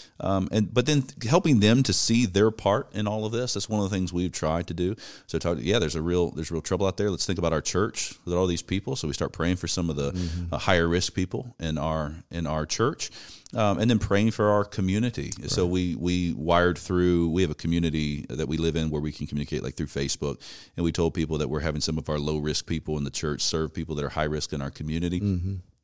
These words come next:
Speaker 1: And having them participate in that, boy, it really, it, it protects them from fear and helps them to really have some, some courage and be praying and taking responsibility for others.
Speaker 2: Yeah, I think that's great. And, uh,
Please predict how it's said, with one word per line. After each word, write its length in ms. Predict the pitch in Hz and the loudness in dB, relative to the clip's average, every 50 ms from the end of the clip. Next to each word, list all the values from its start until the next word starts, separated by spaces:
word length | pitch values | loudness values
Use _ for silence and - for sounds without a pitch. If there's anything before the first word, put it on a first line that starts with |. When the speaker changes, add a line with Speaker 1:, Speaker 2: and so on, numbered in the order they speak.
| _ | _
Speaker 1:
And 200 | - 95 90 82 | -2 0 0 2
having 240 | - 98 98 101 95 | 2 2 4 4 4
them 80 | 95 90 | 4 2
participate 640 | - 87 - - 127 123 - 110 - - 87 78 78 | 0 -2 -2 0 0 0 2 0 0 0 0 0 0
in 100 | 73 73 | -2 -4
that, 220 | 71 69 65 69 | -4 -6 -6 -2
boy, 180 | - 107 104 90 | 0 2 2 2
it 80 | 76 | 2
really, 380 | 80 101 107 101 98 85 80 - - - - - - - - | 2 2 2 2 2 2 0 -4 -10 -16 -18 -18 -16 -8 -4
it, 180 | 98 87 - | -4 -2 -2
it 180 | 92 95 - - | -2 -4 -4 -4
protects 360 | - 113 - - 160 147 - | -4 -2 0 2 0 2 2
them 120 | - 113 98 | 2 0 0
from 180 | - 95 85 | 0 -2 -4
fear 400 | 80 - - - 117 113 101 92 | -4 -2 0 2 4 4 4 4
and 100 | 85 82 | 2 2
helps 300 | 80 101 98 - - - | 2 2 0 0 0 -2
them 240 | - 92 90 87 82 | 0 2 2 0 0
to 140 | - 85 78 | -2 -2 -2
really 260 | 78 80 78 76 73 | -2 -2 -2 -2 -4
have 260 | 67 76 95 87 80 | -2 -2 0 0 0
some, 380 | - - - 76 71 67 65 - | -2 -2 -4 -4 -4 -6 -8 -10
some 200 | - - - 78 71 | -10 -8 -8 -8 -8
courage 460 | - - 85 82 80 78 78 73 78 | -6 -6 -4 -2 -2 -2 -2 -4 -4
and 80 | 76 73 | -6 -6
be 80 | 73 | -8
praying 480 | - - - 82 82 80 80 78 78 80 | -8 -6 -4 -4 -2 -2 -2 -2 -2 -2
and 120 | 73 73 | -4 -4
taking 280 | - 85 80 - 80 73 | -4 -4 -4 -4 -4 -6
responsibility 600 | 71 - - - 71 71 - 73 78 71 67 69 | -6 -6 -6 -6 -6 -6 -6 -6 -6 -6 -6 -8
for 180 | - - 67 - | -10 -8 -8 -8
others. 400 | - - 57 - - - - - - | -8 -8 -10 -12 -12 -14 -12 -2 2
Speaker 2:
Yeah, 320 | 131 120 98 85 82 107 | 4 4 6 4 4 4
I 40 | 123 | 4
think 240 | - 117 104 95 - | 4 4 2 2 2
that's 180 | 92 90 - | 0 0 0
great. 560 | - - - 90 90 92 95 92 90 - - | -2 -2 -2 0 2 2 2 2 0 -4 -6
And, 320 | - 90 87 92 87 85 85 | -6 -4 -2 -2 -2 -2 -2
uh, 280 | 85 85 82 80 78 | -4 -4 -4 -4 -6